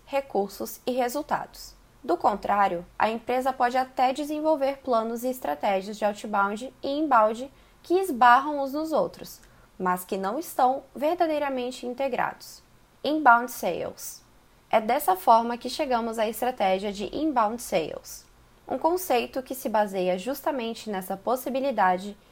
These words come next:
de conhecer o cliente, seu perfil e suas necessidades por meio do inbound, e então direcionar o processo de abordagem e vendas. E é justamente ao buscar aplicar essa estratégia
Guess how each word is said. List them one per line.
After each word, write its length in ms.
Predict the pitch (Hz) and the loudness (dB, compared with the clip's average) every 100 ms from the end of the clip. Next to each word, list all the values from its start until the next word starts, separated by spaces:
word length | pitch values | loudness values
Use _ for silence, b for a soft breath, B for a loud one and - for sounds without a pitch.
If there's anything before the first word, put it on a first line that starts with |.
| b | b
de 120 | - | -12
conhecer 520 | 254 320 311 - 269 | -2 -2 -2 0 0
o 60 | 262 | 0
cliente, 600 | 320 294 196 185 - - b b b | -2 -2 -2 -4 -8 -16 b b b
seu 240 | - - 311 | -4 0 2
perfil 540 | 359 339 - 226 233 - _ _ - | 2 -4 -2 -2 -2 -6 _ _ -8
e 80 | |
suas 340 | 269 - 277 277 | -8 0 2 2
necessidades 840 | 285 - 311 294 220 180 180 190 | -2 -6 -10 -4 0 0 0 -8
por 240 | - 285 302 | -4 -2 0
meio 300 | 269 233 233 | 0 0 0
do 80 | 240 | 0
inbound, 560 | 269 196 - - - - b b b _ | 0 0 0 -6 -20 -20 b b b _
e 40 | |
então 580 | 277 330 427 - 294 311 - _ - | -2 -2 -2 2 2 0 -6 _ -12
direcionar 600 | 233 269 285 349 320 247 | -2 0 2 0 2 4
o 40 | 269 | 2
processo 520 | 277 285 247 220 - | -2 -2 0 0 0
de 100 | 226 | -4
abordagem 680 | 214 254 226 190 185 202 214 | 0 0 4 4 2 -2 -6
e 40 | |
vendas. 600 | 247 190 160 185 185 - - _ _ - _ | -4 -6 -6 -10 -12 -18 -20 _ _ -20 _
E 120 | 214 | 4
é 100 | 202 | 4
justamente 560 | 196 226 302 302 269 277 | 4 -6 -2 -2 -2 -2
ao 60 | |
buscar 440 | 233 247 - 220 190 | -2 -4 -2 2 4
aplicar 540 | 190 208 208 214 247 | 2 -6 -6 -2 0
essa 180 | 302 - | -2 -6
estratégia 720 | 254 226 214 196 214 220 180 | -4 -4 -2 0 0 0 -6